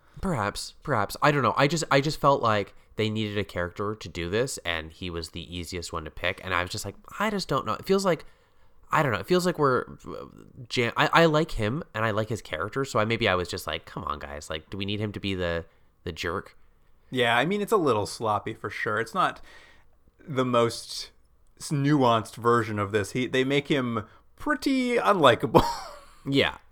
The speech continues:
Speaker 1: Anyway, um, and now, uh, I know you like this, Luke. How do they, what's their first indication that this is a different world? Come
Speaker 2: So
Speaker 1: on.
Speaker 2: funny.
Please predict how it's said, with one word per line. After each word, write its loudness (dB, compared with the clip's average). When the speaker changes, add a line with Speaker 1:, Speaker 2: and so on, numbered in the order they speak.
Speaker 1:
Anyway, 4
um, 4
and 0
now, 2
uh, -6
I 0
know 2
you 0
like -2
this, -8
Luke. -6
How 2
do 0
they, 4
what's -2
their 0
first -4
indication -6
that -2
this -4
is -6
a -2
different -6
world? -6
Come 2
Speaker 2:
So 8
Speaker 1:
on. 8
Speaker 2:
funny. 2